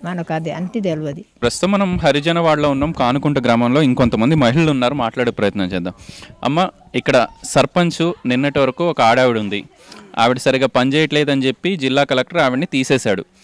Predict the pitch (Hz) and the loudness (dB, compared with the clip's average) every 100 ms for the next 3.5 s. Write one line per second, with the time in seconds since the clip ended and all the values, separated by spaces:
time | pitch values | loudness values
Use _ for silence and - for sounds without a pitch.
0 | - - 143 165 143 135 131 151 175 180 | -20 -4 0 4 4 4 2 0 0 0
1 | 160 156 175 151 131 131 151 - 101 101 | 2 2 2 0 0 0 0 0 -2 0
2 | 135 135 160 165 139 139 139 143 139 117 | 0 2 0 -2 -2 0 0 2 0 0
3 | 123 147 143 131 | 0 0 0 0